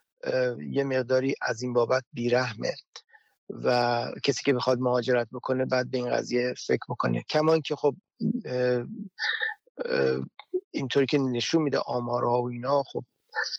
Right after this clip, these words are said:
نه تنها برای ایران، برای خیلی از کشورها،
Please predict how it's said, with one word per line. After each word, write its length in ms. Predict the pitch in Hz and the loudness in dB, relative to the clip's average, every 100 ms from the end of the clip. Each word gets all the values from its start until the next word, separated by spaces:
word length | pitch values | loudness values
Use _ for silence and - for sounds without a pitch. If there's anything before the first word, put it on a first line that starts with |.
| _ _ | _ _
نه 220 | - 147 | -2 0
تنها 280 | 160 160 135 123 | 2 0 0 -2
برای 380 | 120 120 120 120 - _ _ | 0 0 0 -2 -6 _ _
ایران، 400 | - 123 135 139 | -6 0 0 0
برای 220 | 127 123 | 0 -2
خیلی 240 | 127 131 127 | 0 0 0
از 120 | 120 | -2
کشورها، 640 | 123 - 123 113 131 143 | -4 -2 -2 0 0 0